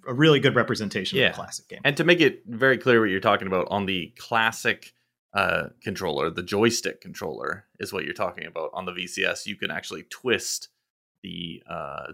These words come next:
Speaker 2: the actual joystick part of it.
Speaker 1: Yep. Yeah, that's what I'm
Speaker 2: So.
Speaker 1: talking about. Yeah, exactly. It's gonna be very cool. So we got you covered on the V C S for those. Um, cool. Well, that's it for all the questions and feedback we have.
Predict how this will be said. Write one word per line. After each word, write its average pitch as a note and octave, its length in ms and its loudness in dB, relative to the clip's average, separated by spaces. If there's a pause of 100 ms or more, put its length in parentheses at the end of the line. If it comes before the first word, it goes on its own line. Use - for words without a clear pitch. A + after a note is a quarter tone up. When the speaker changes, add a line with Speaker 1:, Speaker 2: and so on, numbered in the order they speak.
Speaker 2:
the - 120 -6
actual - 460 -8
joystick - 560 -6
part F2+ 300 0
of - 60 -8
it. - 80 -8
Speaker 1:
Yep. - 180 0 (500)
Yeah, F#2 260 -8
that's - 160 -12
what B2 80 -6
I'm - 60 -10
Speaker 2:
So. - 100 -8
Speaker 1:
talking G2+ 180 -8
about. - 300 -20
Yeah, G#2 140 -6
exactly. F#2+ 540 -10
It's - 100 -16
gonna G2+ 120 -4
be G2 60 -6
very G2 220 -4
cool. - 320 -8 (300)
So - 120 -4
we A#2 60 0
got B2+ 180 2
you - 60 -6
covered G2+ 340 2 (220)
on G2 80 -4
the F#2 60 -6
V F#2+ 100 -6
C G2+ 180 -4
S F#2+ 120 -6
for G2 100 -12
those. F2 320 -6 (800)
Um, G#2 540 -2
cool. - 300 -2 (680)
Well, E3 340 6 (120)
that's E3+ 240 4
it A#3 80 6
for G#3 100 2
all G3 60 6
the F3 80 6
questions F3 320 4
and C#3 100 -2
feedback D3+ 300 2
we B2 100 0
have. D3 320 2